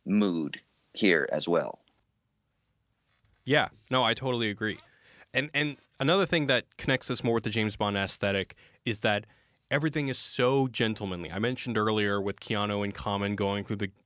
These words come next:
Speaker 2: the glass window, and it was like, "Gin, was it?" "Yes." "Bourbon, right?" Um, and then I mentioned earlier Santino's father has this amazing art collection. And, uh, I really like how every time we see Santino, he is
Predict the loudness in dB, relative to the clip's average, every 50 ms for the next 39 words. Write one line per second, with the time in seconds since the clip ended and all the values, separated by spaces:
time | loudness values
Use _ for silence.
0 | _ _ _ -6 -4 -4 -2 0 2 2 2 2 0 -2 -2 -2 -2 0 0 0
1 | 0 0 0 -2 -2 -4 -6 -6 -6 -8 -8 -6 -4 -2 0 0 0 0 0 -2
2 | -2 -2 -2 -6 -8 -10 -12 -6 -2 -2 0 0 -2 -4 -10 -14 -8 -2 0 2
3 | 2 2 0 -4 -6 -6 -6 -4 -4 -4 -4 -6 -10 -20 -20 -20 -20 -20 -20 _
4 | _ _ -4 -2 0 0 0 0 -2 -4 -8 -8 _ _ _ -2 0 2 2 2
5 | 2 2 0 -2 -2 -2 0 0 2 2 0 0 -2 -2 -4 -4 -4 -4 -4 -2
6 | -2 -2 -2 -4 -6 -6 -4 -2 0 0 0 0 0 0 0 -2 -6 -8 -8 -10
7 | -10 -10 -10 -10 -10 -10 -8 -6 -6 -4 -4 -4 -6 -8 -6 -8 -8 -8 -10 -10
8 | -6 -4 -4 -4 -4 -4 -6 -6 -6 -6 -8 -10 -12 _ _ _ _ _ _ _
9 | _ _ _ -4 -2 0 0 0 -2 -4 -8 -10 -12 -10 -6 -4 -4 -2 -4 -4
10 | -6 -4 -4 -4 -2 -2 -2 0 0 2 2 2 0 0 0 -2 -2 -2 -2 -4
11 | -4 -4 -4 -2 -2 -2 -4 -6 -6 -6 -6 -4 -2 0 0 0 0 -2 -2 -2
12 | -2 -2 -2 -2 -4 -4 -6 -10 _ _ _ _ _ -8 -6 -2 -2 0 0 0
13 | -2 -4 -8 -12